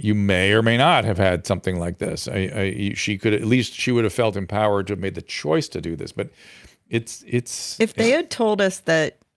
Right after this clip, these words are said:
Speaker 2: our kids had Down syndrome, what would you have done?
Speaker 1: Downs is, is if it had been s-, T eighteen, which is different. That's an
Speaker 2: Well, they told
Speaker 1: easier
Speaker 2: me
Speaker 1: decision.
Speaker 2: Pauline had spina bifida.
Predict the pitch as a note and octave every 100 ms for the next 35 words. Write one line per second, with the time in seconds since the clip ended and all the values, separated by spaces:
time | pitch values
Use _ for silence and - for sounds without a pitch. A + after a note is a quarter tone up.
0 | _ D3+ E3 F#3+ E3+ F3 D#3+ C#3+ - _
1 | _ E3+ D#3 D#3+ - D#3+ D3+ C#3+ C#3 D#3
2 | - D3+ D#3 D#3+ - E3 E3 - _ _
3 | _ _ _ _ _ _ _ _ _ _
4 | _ _ _ _ _ - _ - G2+ B2
5 | D3 F#3 D#3+ C3 A#2 B2 G#2 - A#2 A#2
6 | B2 A2+ C#3 B2+ - - - C3+ A#2+ G#2+
7 | - A2+ G2 F2+ G2 F2 A2+ F#2+ - F#2+
8 | - A3 A3 G#3+ C4+ C4 A#3 E3+ G#3+ G#3
9 | G#3 G3 E3 - F#3+ F3 D#3 D3+ D#3+ C3+
10 | A#2+ D3+